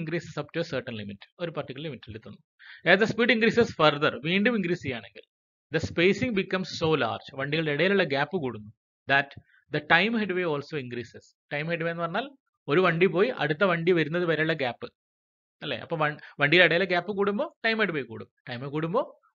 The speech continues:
volume കുറയും. ഓക്കെ,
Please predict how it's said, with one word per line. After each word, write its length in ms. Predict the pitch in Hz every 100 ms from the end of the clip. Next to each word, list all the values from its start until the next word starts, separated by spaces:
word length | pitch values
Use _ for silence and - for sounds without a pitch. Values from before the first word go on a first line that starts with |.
| 180
volume 300 | 185 185 226 - -
കുറയും. 280 | 123 104 - _ _ _ _ _ _ _ _ _ _ _ 160
ഓക്കെ, 140 | 156